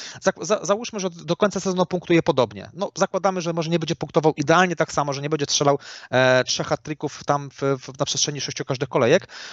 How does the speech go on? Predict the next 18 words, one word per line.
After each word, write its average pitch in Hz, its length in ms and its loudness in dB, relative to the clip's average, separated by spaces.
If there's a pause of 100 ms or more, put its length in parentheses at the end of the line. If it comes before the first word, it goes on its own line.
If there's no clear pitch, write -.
(140)
e, 135 140 -2
czy - 80 -2
tam 127 480 -2
ośmiu, 151 340 0
natomiast, 180 500 0
e, 147 220 4
załóżmy, 196 300 0
że 160 100 -6
punktuje 156 340 0
tak, 143 180 -2
e, - 20 -16
wys-, 139 440 -6
kończy 143 260 -4
wysoko. - 360 -2 (120)
Kolejny 220 280 6
sezon 202 240 -2
się 185 100 2
zaczyna, 180 360 4